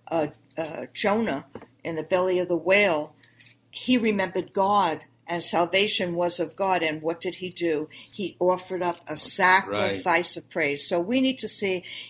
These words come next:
Speaker 1: in situations where we feel we can't get through,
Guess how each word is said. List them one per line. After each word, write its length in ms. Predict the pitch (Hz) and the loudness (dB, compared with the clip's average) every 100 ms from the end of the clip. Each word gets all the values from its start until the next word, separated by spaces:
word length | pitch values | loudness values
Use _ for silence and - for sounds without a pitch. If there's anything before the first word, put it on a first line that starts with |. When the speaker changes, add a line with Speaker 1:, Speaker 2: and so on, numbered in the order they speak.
| - | -8
Speaker 1:
in 180 | - 220 | 0 0
situations 1000 | 190 - 262 262 226 214 214 190 175 165 | 2 0 0 0 4 4 4 0 -2 -4
where 240 | 160 165 165 | 2 2 2
we 320 | 165 220 220 | -2 -4 -4
feel 760 | - - 233 214 180 156 160 - - - - | -6 -4 0 2 4 2 -2 -8 -20 -20 -4
we 220 | 185 196 | 2 2
can't 480 | - - 233 208 208 | 2 0 2 2 2
get 240 | 196 180 | 2 2
through, 480 | - 196 185 143 139 | -4 -2 0 -2 -6